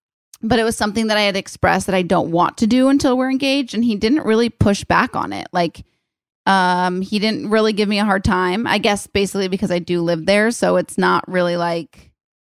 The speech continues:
there's a difference. Um, and I will say that since I have been stay-, like, now that I stay there every night and I do basically live there,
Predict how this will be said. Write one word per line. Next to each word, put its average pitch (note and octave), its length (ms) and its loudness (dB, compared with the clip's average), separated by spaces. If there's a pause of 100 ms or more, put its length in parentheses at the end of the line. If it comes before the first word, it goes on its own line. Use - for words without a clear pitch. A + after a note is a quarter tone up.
(1040)
there's F3+ 280 0
a E3 120 -6 (360)
difference. C4 800 0 (340)
Um, F3+ 640 0 (540)
and C#4 340 4
I A#3 140 2
will G#3 320 2
say G#3 480 0
that F3+ 420 2
since G#3+ 260 -2
I G3+ 60 2
have F#3+ 240 0
been F#3+ 160 -2
stay-, - 240 -4
like, F#3+ 160 -2
now F#3+ 220 2
that F#3 80 -2
I F#3 60 -2
stay F#3+ 180 -2
there F3+ 220 -2
every F3+ 220 -2
night F3+ 200 -2
and F3 100 -6
I E3+ 60 -4
do E3+ 180 -2
basically F3 400 -4
live D#3+ 220 -4
there, A#3+ 280 2